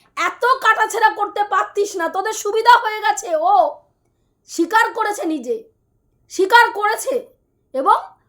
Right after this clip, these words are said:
ও অনেক ভুলও করেছে, কারণ ও ছোট্ট একটি অল্প বয়সী ছে-, মেয়ে, বাচ্চা মেয়ে, তার এখনও ম্যাচুরিটি লেভেল সেই জায়গায় আসেনি। সেখানে দাঁড়িয়ে তার যে ভুলগুলো, সেই ভুলগুলো থেকে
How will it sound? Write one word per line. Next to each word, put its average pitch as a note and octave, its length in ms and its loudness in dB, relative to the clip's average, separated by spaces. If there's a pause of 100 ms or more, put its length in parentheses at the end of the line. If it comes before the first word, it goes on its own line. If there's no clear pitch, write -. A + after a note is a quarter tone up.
(200)
ও D#4+ 140 2 (420)
অনেক D4+ 440 -6
ভুলও E4+ 380 2
করেছে, C4+ 420 -4
কারণ C4+ 340 -8
ও C#4+ 120 -10
ছোট্ট D4 420 -12 (540)
একটি D4+ 260 0
অল্প D#4 420 0
বয়সী G4 400 4
ছে-, F4+ 160 -2
মেয়ে, E4 280 0
বাচ্চা C4+ 440 0
মেয়ে, D#4 280 -2
তার B3+ 280 -4
এখনও D#4 300 -4
ম্যাচুরিটি D#4 520 -6
লেভেল D#4+ 280 0
সেই C#4+ 220 -6
জায়গায় D#4 260 2
আসেনি। D4 560 -4 (720)
সেখানে F4+ 440 -2
দাঁড়িয়ে E4 380 2
তার C4+ 280 0
যে D#4 120 -2
ভুলগুলো, D4+ 500 -2
সেই C4 200 -4
ভুলগুলো C4+ 440 -6
থেকে C4+ 380 -8